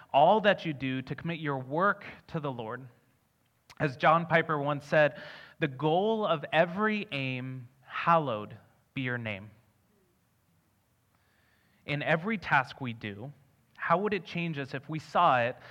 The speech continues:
as an offering to God? That's what Romans chapter twelve, uh, verse one and two is saying, that we would present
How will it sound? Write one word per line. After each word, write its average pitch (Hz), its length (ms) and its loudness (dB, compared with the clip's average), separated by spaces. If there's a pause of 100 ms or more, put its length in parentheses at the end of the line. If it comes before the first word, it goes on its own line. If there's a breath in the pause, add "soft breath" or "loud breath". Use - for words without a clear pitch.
(180 loud breath)
as 151 140 2
an 143 80 -4
offering 151 580 0
to 143 80 -10
God? 131 260 0
That's 143 160 -4
what 170 160 -4
Romans 165 360 0
chapter 156 340 -2
twelve, 151 480 0 (280 loud breath)
uh, 139 120 6
verse 143 240 -2
one 147 160 -2
and 139 140 -4
two 175 160 -4
is 139 80 -6
saying, 127 240 -4
that 123 120 0
we 156 120 -4
would 160 180 -4
present 160 480 -4